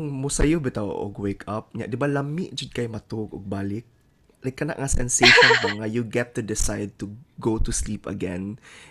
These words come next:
Speaker 1: is such a wonderful
Speaker 2: Yes.
Speaker 1: sensation. And ganahan ako siya i-incorporate. Kana bitong dili siya guilty, pero I'm giving
Speaker 2: Ah.
Speaker 1: myself permission to go to sleep again. So, mag-set ko og alarm way earlier.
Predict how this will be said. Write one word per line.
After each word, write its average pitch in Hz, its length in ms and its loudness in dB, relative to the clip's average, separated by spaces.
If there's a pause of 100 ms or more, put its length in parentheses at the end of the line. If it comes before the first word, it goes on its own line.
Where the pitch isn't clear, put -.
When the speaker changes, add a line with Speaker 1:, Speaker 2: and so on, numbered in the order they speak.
(160)
Speaker 1:
is 120 80 -2
such - 480 0
a 123 80 2
wonderful 107 560 4
Speaker 2:
Yes. - 80 -6
Speaker 1:
sensation. 104 800 -2 (320)
And 123 160 -2
ganahan 143 320 2
ako 143 160 -4
siya 90 240 -2
i-incorporate. 101 720 -4
Kana 185 160 0
bitong 170 240 -4
dili 113 160 0
siya - 240 -2
guilty, 98 640 -2 (320)
pero 123 160 -2
I'm 110 240 -4
giving 127 480 -2
Speaker 2:
Ah. - 0 -
Speaker 1:
myself - 480 2
permission 110 720 -4
to 104 160 -8 (240)
go 113 160 -2
to - 80 -8
sleep 104 240 -8
again. 135 560 -6 (640)
So, 143 480 2
mag-set 110 480 -2 (160)
ko 117 240 0
og - 80 -8
alarm 104 480 -2
way 147 280 0
earlier. 107 760 -4